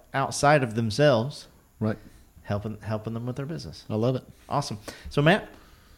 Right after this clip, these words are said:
Speaker 1: talk to us about what we're talking about today, then I'll let everybody know how to follow us.
Speaker 2: Yeah, we're gonna, uh, we're gonna talk about the, uh, the, the democratization of
Speaker 1: Yeah.
Speaker 2: authority, right?
Speaker 1: Okay.
Speaker 2: We're gonna talk about sharing authority.
Speaker 1: Yep.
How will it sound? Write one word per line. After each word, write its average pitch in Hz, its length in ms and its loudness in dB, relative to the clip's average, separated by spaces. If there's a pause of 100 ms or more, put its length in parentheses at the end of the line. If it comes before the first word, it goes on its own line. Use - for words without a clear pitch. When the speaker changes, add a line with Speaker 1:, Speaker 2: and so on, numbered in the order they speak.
Speaker 1:
talk 175 200 -2
to 190 80 -2
us 170 80 -6
about 151 160 -2
what 123 100 -4
we're 127 80 -4
talking 120 240 0
about 113 160 -2
today, 110 220 2
then 98 120 0
I'll 92 120 2
let 90 140 0
everybody 80 220 -4
know 62 100 -8
how 85 100 -6
to 69 80 -6
follow 50 300 -4
us. - 200 -12
Speaker 2:
Yeah, 170 220 4
we're 127 140 4
gonna, 131 280 4
uh, 123 160 4
we're 131 120 2
gonna 143 120 4
talk 127 320 0
about 110 300 0
the, 113 200 2
uh, 101 300 2 (320)
the, 107 680 0 (220)
the 104 160 2
democratization 110 1120 2 (260)
of 107 120 0
Speaker 1:
Yeah. 101 40 -2
Speaker 2:
authority, 92 440 2 (320)
right? 101 200 2
Speaker 1:
Okay. 107 160 4 (200)
Speaker 2:
We're 107 80 0
gonna 110 120 4
talk 110 180 6
about 110 140 0
sharing 107 440 2
authority. 90 440 -2 (280)
Speaker 1:
Yep. 143 180 0